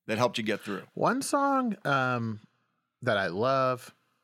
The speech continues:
Speaker 2: and in a way, I don't know if it's necessarily about mental health, but it is about longing.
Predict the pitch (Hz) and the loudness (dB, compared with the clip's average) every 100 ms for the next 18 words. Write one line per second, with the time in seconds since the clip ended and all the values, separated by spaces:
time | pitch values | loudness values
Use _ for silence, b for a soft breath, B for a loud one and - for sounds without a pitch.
0 | _ _ _ _ - 117 113 110 104 - | _ _ _ _ -4 0 2 0 -2 -6
1 | _ _ - 139 123 120 196 190 135 - | _ _ -6 -2 0 0 0 0 -2 -2
2 | 147 190 196 175 - 139 147 139 - 151 | 0 2 0 0 -2 -2 -2 -4 -2 0
3 | 147 131 120 110 120 120 117 107 117 123 | 0 0 0 0 -2 -2 -2 -2 -2 -2
4 | - 110 104 110 104 98 92 95 95 104 | -2 -2 -2 -2 -2 -2 -2 -2 0 -2
5 | 117 127 135 | -2 -4 -6